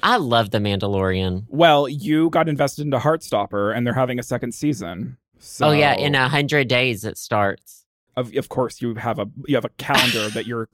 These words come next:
Speaker 2: crossing every day off with your blood.
Speaker 1: <laughs> Ah.
Speaker 2: One more day.
Speaker 1: Heartstopper is some of the lowest stakes. But I also read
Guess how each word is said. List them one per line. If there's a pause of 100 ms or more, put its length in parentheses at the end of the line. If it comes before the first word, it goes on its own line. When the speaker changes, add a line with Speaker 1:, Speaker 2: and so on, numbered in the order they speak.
Speaker 2:
crossing
every
day
off
with
your (100)
blood.
Speaker 1:
<laughs> (560)
Ah.
Speaker 2:
One
more
day. (520)
Speaker 1:
Heartstopper
is
some
of
the
lowest
stakes. (100)
But
I
also
read